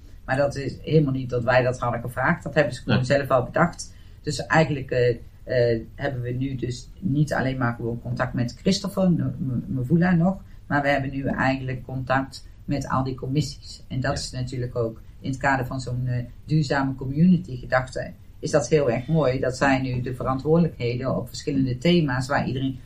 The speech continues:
Speaker 1: zijn expertise en wensen en dromen mee heeft, hebben belegd bij
Speaker 2: Ja.
Speaker 1: elkaar.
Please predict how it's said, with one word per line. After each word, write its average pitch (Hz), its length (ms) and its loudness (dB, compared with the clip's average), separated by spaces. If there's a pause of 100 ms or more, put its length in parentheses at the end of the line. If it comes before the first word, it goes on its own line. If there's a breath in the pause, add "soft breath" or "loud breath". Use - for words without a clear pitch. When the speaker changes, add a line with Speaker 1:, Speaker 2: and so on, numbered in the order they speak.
(120)
Speaker 1:
zijn - 240 -4
expertise 135 720 -4
en 120 340 0
wensen 143 380 -2
en 127 120 -2
dromen 160 380 6
mee 127 180 -2
heeft, 120 360 -6 (140)
hebben 131 300 -2
belegd 127 320 -2
bij 139 100 -2
Speaker 2:
Ja. 120 80 2
Speaker 1:
elkaar. 117 480 0